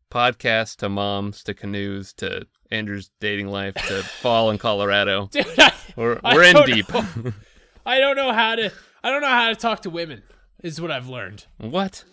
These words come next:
Speaker 1: That's such bullshit.
Speaker 2: No, I mean, let's say, you know, I'm like, "Hey, like, you know, I'm, I'm alive, I'm here, like, covid, don't cough on me, but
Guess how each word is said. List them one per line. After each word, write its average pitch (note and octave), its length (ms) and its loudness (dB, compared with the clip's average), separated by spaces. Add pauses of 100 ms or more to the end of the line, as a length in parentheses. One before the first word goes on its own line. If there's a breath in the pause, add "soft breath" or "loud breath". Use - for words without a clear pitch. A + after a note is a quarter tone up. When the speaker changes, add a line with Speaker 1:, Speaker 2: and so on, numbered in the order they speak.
(180)
Speaker 1:
That's G3 240 0
such - 400 0
bullshit. G#2+ 580 -4
Speaker 2:
No, B3 460 -6
I G3 140 -4
mean, A#3+ 200 -10
let's A#3 160 -10
say, A3+ 200 -10
you A#3 160 -8
know, A3+ 80 -4
I'm A3+ 100 -10
like, A3+ 220 -6
"Hey, A3 520 -6
like, D#3+ 320 -16
you F3 140 -18
know, E3 420 -14
I'm, D3 320 -20
I'm D3+ 120 -18
alive, D#3 840 -8
I'm C3+ 80 -8
here, C3+ 680 -6
like, A2+ 680 -14
covid, B2+ 600 -16 (220)
don't C#3+ 200 -16 (380)
cough A#2+ 380 -16
on G#2+ 120 -18
me, G#2+ 220 -14
but G#2 300 -16